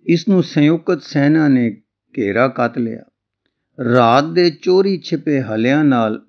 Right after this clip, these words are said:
ਉਹਨਾਂ ਨੂੰ ਭਜਾ ਦਿੱਤਾ ਜਾਂਦਾ, ਪਰ ਲਾਹੌਰ ਤੇ ਸਰਹੰਦ ਤੋਂ ਹੋਰ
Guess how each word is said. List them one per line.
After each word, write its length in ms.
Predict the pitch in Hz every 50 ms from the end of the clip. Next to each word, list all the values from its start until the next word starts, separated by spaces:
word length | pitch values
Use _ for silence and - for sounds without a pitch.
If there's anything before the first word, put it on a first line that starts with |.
| -
ਉਹਨਾਂ 220 | 123 131 131 131 123
ਨੂੰ 160 | 123 117 - -
ਭਜਾ 300 | 113 92 101 95 95 101
ਦਿੱਤਾ 380 | 101 123 131 123 - 135 131
ਜਾਂਦਾ, 420 | 123 113 120 117 113 113 107 110 - _ _ _ _ _ _ _ _ _ _ _ _ _ _ _ _ _ _
ਪਰ 180 | - 139 135 123
ਲਾਹੌਰ 600 | 143 135 127 123 117 110 104 104 113 131 147 175
ਤੇ 220 | 175 - 190 175 165
ਸਰਹੰਦ 600 | - - - 147 131 113 104 107 117 131 156 156
ਤੋਂ 260 | - - 147 131 123
ਹੋਰ 360 | 104 98 101 113 131 143 135